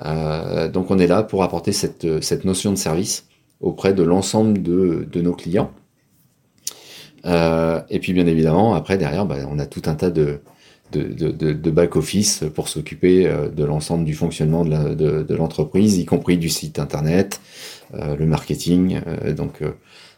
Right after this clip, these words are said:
un certain nombre de services dédiés avec des experts. Donc comme je le disais tout à l'heure, plutôt impression chez Graphique Réseau, plutôt capture d'image, euh, chez Profot et stockage d'images aussi, euh, chez Profot,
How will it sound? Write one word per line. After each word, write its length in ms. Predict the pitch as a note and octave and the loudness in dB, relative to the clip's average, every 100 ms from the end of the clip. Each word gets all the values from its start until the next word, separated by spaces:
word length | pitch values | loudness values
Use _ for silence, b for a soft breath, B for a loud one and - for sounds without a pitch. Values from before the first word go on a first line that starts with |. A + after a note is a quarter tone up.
| - | -10
un 60 | |
certain 280 | D#2 F#2 G2+ | -4 -2 2
nombre 180 | G2 G2 | 2 4
de 80 | F2+ | 2
services 560 | - E2 G2 A2 - - | 2 2 2 0 -2 -4
dédiés 640 | E2+ F#2 F2+ F#2 A2+ B2+ G#2 | -2 0 2 4 4 0 -2
avec 260 | F2+ F#2 | 2 2
des 200 | F#2 E2+ | 0 0
experts. 400 | F2+ - F2+ D2+ | -2 0 0 2
Donc 160 | D#2 D#2 | -2 -4
comme 120 | F#2 | -6
je 100 | F2 | -4
le 40 | |
disais 240 | E2 E2 D#2 | -2 -2 0
tout 80 | D#2+ | 2
à 40 | |
l'heure, 300 | E2 D2+ - _ _ - | 2 0 -6 _ _ -8
plutôt 400 | G#2+ G#2 A2+ G2+ | -6 2 4 4
impression 560 | G2 F#2+ - F#2+ G2 | 2 -4 -2 -2 -2
chez 280 | F#2 - F2 | -6 -4 -4
Graphique 340 | F2 E2 D#2+ | -4 -6 -10
Réseau, 460 | - D#2+ F2+ A#2 B2+ B B B B _ | -4 2 2 2 -2 B B B B _
plutôt 320 | A#2 G#2+ A2 | -2 2 2
capture 320 | - - G2 | 2 0 0
d'image, 540 | F2+ F#2 F#2+ F#2 E2 D2 - _ _ - F2 | 0 4 4 4 0 -8 -12 _ _ -12 -8
euh, 880 | E2+ F2 G1+ F2 E2+ - F2 F2+ | -4 -4 -2 -2 -2 -4 -4 -4
chez 180 | E2 - | -2 -4
Profot 440 | F2 - - F#2+ - - | -2 -4 2 2 2 -2
et 100 | G2 | -2
stockage 400 | F#2+ G2 F#2 F2 | 0 2 2 0
d'images 360 | E2+ E2 F2 E2+ | 0 0 0 -2
aussi, 340 | D2+ F2+ E2+ | -6 -2 -2
euh, 80 | D#2 | -2
chez 160 | - - | -4 -10
Profot, 400 | - - B2 | -10 -2 -2